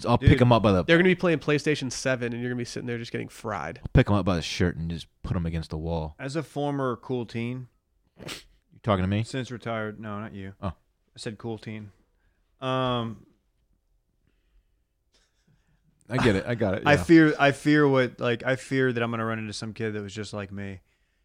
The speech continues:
Speaker 2: at sixteen, and he's gonna, I don't know, he's just gonna, he's gonna be at the mall sitting on the bench with his buddies, and he's gonna say some wisecrack that's actually kinda funny, but
Speaker 3: Mm-hmm.
Speaker 2: very true, but still just pierces me.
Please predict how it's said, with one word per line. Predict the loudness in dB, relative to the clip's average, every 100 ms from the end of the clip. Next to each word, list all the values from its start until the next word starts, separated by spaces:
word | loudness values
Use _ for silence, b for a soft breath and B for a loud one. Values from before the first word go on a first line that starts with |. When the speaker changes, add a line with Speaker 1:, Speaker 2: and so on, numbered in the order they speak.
| _
Speaker 2:
at | -14
sixteen, | -8 -8 -8 -10 -8 -8
and | -8
he's | -10 -10
gonna, | -12 -12 -18 _ _ _ _ _ _ _ _ _ _ _ _ _
I | -12 -12
don't | -14
know, | -18 -18 -18 -12
he's | -12
just | -10 -10
gonna, | -8 -8
he's | -6 -6
gonna | -4
be | -4
at | -4
the |
mall | -4 0 2 2 2
sitting | -2 -8
on | -8
the | -8
bench | -6 -6 -8
with |
his | -12 -8
buddies, | -6 -4 -4 -6 -8 -14 _ _ _ _ _ _
and | -12
he's | -10
gonna | -8 -8
say | -8 -8
some | -6 -6
wisecrack | -6 -6 -6 -6 -4 -4 -8
that's | -14 -12
actually | -12 -10 -12
kinda | -10 -10
funny, | -8 -8 -8 -8 -10
but | -10
Speaker 3:
Mm-hmm. | -10
Speaker 2:
very | -6 -4 -4
true, | -6 -8 -6 -6
but | -10
still | -8 -6 -6 -6
just | -14 -12
pierces | -6 -6 -6 -10
me. | -12 -16